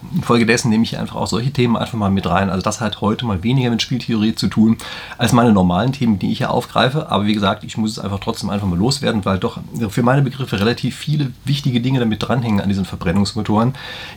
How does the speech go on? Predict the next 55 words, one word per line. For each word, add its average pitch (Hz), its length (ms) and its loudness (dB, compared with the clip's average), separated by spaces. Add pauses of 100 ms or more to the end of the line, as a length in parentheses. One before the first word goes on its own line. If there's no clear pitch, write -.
die 123 120 4
da 110 180 6
vielleicht, 107 520 4
sagen 117 120 0
wir 110 60 4
mal, 101 140 4
nicht 113 140 -2
ordnungsgemäß 107 840 0
mit 104 260 -2
berücksichtigt - 540 2
worden 92 200 2
sind, 87 200 2
um - 60 -8
es - 100 -4
mal 104 80 4
vorsichtig 110 400 2
zu 98 100 0
formulieren. 90 520 2
Okay, 156 280 4
also 113 240 4
wie 131 100 2
auch 143 80 0
immer, 185 140 6
ich 104 100 -2
habe 117 140 0
mir 123 120 4
einfach 127 120 -4
mal 117 100 2
so 117 60 2
eine 104 100 0
kleine 104 260 0
Liste 156 280 2
gemacht, 139 320 -2 (600)
äh, 117 120 4
von 120 200 4
Themen, 135 200 2
über, 117 300 -2
auf 110 120 -8
die 120 80 -2
ich - 120 -6
eingehe, 139 400 2
die 107 140 -6
gehe 113 120 -4
ich 104 100 -4
einfach 104 180 -4
mal 95 100 0
jetzt 95 180 -4
der - 120 -2
Reihe 90 160 -4
nach 87 180 -2
durch. 80 300 -6 (160)
Also, 107 340 0
das 131 120 0
erste 135 280 -2
ist, - 280 -10